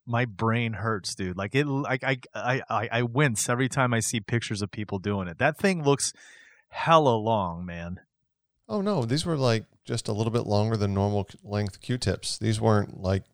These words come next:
Speaker 2: you know, a forty-foot long Q-tip.
Speaker 1: Oh, you haven't seen these ones that look like they're orchestral conductor little stick things, you know what I mean?
Speaker 2: Oh, no, hard pass on that thing.
Speaker 1: <laughs> I see that, I'm like, "Yeah, no thanks. You're not shoving that up my nose."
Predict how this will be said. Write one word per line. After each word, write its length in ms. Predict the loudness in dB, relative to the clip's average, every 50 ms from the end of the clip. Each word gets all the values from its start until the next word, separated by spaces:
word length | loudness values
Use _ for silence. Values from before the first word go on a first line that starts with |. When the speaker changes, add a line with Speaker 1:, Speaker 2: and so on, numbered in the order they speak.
| _ _ _ _ _ _ _ _ -2
Speaker 2:
you 80 | 2
know, 140 | 4 4 4
a 60 | 4
forty-foot 540 | 4 8 8 8 8 8 6 4 4 4 6
long 400 | 6 6 6 8 6 4 0 -4
Q-tip. 480 | -4 0 0 0 2 2 0 0 0 -2 -8 -16 -4 0
Speaker 1:
Oh, 80 | 2
you 120 | 4 8 8
haven't 240 | 8 8 6 0
seen 180 | -2 -2 0 0
these 140 | 0 0 2
ones 260 | 2 2 2 2 0
that 120 | -2 0
look 220 | 2 0 0 2 0
like 200 | -2 -2 -2 -2
they're 280 | -2 0 0 0 0 0
orchestral 520 | 0 0 0 0 -2 -6 -4 -2 -2 -2
conductor 640 | -2 -4 -8 -6 -2 -2 -2 -2 -2 -4 -4 -4 -2
little 260 | -4 -4 -4 -4 -6 -6
stick 340 | -8 -10 -8 -6 -6 -8 -8 _ -10
things, 300 | -10 -10 -10 -10 -10 -8
you 40 | -6
know 60 | -6
what 100 | -4 -4
I 60 | -4
mean? 240 | -6 -6 -8 -8 -12 -16 _ _ _ _ _ _ _ _ _ 2
Speaker 2:
Oh, 180 | 4 6 6
no, 240 | 6 6 4 4 4
hard 240 | 2 2 0 0 -2
pass 320 | 0 2 2 2 2 0
on 120 | -2 0 0
that 200 | 0 0 0 0
thing. 140 | 0 -2
Speaker 1:
<laughs> 1400 | -2 -2 -6 -8 -8 -8 -6 -6 -8 -10 -12 -14 -14 -12 -12 -14 -14 -14 -18 -20 -20 -16 _ -14 -14 _ -16 -10 -6 -6
I 80 | -4
see 220 | -4 -2 0 2 2
that, 160 | 2 2 2
I'm 80 | 0
like, 160 | -2 -2 2 4
"Yeah, 140 | 4 4
no 160 | 4 4 2 2
thanks. 280 | 0 -4 -6 -6 -6
You're 80 | -4 -4
not 80 | -2
shoving 320 | -2 0 0 0 0 0 -2
that 120 | -2 -2 -4
up 80 | -4 -4
my 200 | -6 -6 -6 -4
nose." 380 | -6 -6 -6 -6 -8 -12 -14